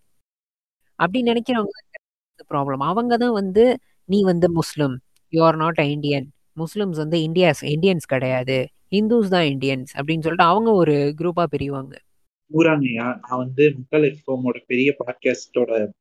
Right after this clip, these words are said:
Speaker 2: ஆ, பெரிய ஃபாலோவர், பெரிய ஃபேனு கூட. நான் இது வரைக்கும் ஒரு எபிசோடு கூட கேட்டதில்ல, ஆனா பெரிய ஃபேனுங்கய்யா.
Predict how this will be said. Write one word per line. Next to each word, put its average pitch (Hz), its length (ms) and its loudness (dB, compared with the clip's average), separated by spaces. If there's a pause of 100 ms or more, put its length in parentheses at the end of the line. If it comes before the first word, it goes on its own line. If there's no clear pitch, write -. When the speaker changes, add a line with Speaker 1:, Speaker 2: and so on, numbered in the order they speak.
(240)
Speaker 2:
ஆ, 113 300 -2 (420)
பெரிய 147 240 4
ஃபாலோவர், 131 600 2 (880)
பெரிய 160 220 6
ஃபேனு 170 340 4
கூட. 151 180 4
நான் 143 120 2
இது 143 180 2
வரைக்கும் 151 280 2
ஒரு 147 120 6
எபிசோடு 139 300 0
கூட 143 140 2
கேட்டதில்ல, 135 400 -2
ஆனா 135 160 0
பெரிய 131 340 0
ஃபேனுங்கய்யா. 123 540 0